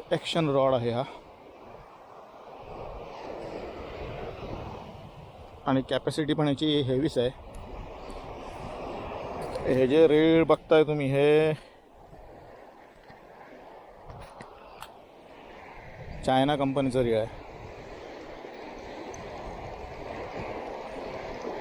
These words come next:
ह्याचा हँडल जो आहे तो पॉवर हँडल आहे,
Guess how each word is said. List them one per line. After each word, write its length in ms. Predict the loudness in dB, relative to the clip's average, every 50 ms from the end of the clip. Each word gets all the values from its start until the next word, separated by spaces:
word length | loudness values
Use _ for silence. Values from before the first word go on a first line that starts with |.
| -4 -2 2
ह्याचा 720 | 2 2 2 4 4 4 4 6 6 6 6 6 6 4 4 2 -2 -10 -16 -16 -16 -16 -16 -16 -16 -16 -14 -14 -16 -16 -16 -18 -20 -20 -20 -20 -20 -20 -20 -16 -12 -6 -4
हँडल 380 | -2 0 2 4 4 4 6 4
जो 80 | 4 4
आहे 200 | 6 6 4 4
तो 180 | 2 2 2 2 2 0 -2 -6 -14 -20 -20 -20 -20 -14 0
पॉवर 320 | 4 6 6 8 8 6 4
हँडल 280 | 4 0 0 -2 -2
आहे, 120 | -2 -4